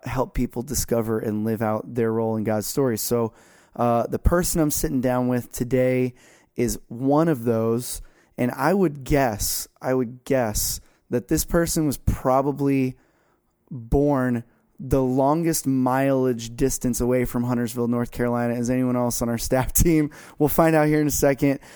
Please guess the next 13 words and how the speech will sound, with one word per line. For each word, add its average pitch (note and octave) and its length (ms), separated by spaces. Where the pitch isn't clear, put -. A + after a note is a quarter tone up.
Uh, B2+ 140
my C3+ 120
guest D3 260
on D#3 80
the C3 80
podcast D3+ 400
today C#3+ 220
is B2 160
Miguel C3+ 760
Torres. G3 460
What's F3 200
up, G3+ 200
buddy? G#3+ 360